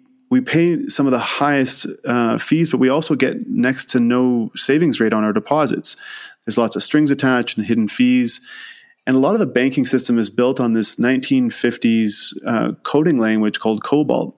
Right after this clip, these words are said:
And it's just not designed for, I'd say, the modern consumer. So what we're trying to do is really provide a, a banking system that is, is more fair, is more inclusive,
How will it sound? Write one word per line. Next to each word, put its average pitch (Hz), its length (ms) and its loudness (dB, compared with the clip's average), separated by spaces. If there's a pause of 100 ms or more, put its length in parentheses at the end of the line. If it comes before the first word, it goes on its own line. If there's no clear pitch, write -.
(120)
And 127 100 0
it's - 120 -2
just 175 140 -4
not 170 180 0
designed 123 520 2
for, 117 540 0 (460)
I'd 120 180 0
say, 127 100 2
the 117 80 0
modern 117 420 2
consumer. 156 520 0 (920)
So 135 280 2
what 143 320 0
we're 170 160 2
trying 196 180 0
to 160 80 2
do 131 160 2
is 117 160 0
really 131 460 2
provide 117 640 0
a, 117 380 0
a 120 100 -2
banking 127 460 0
system 113 380 0
that 107 120 0
is, 104 320 -2
is 107 180 -6
more 104 140 -2
fair, 131 400 0
is 117 100 -6
more 113 160 -2
inclusive, 127 680 0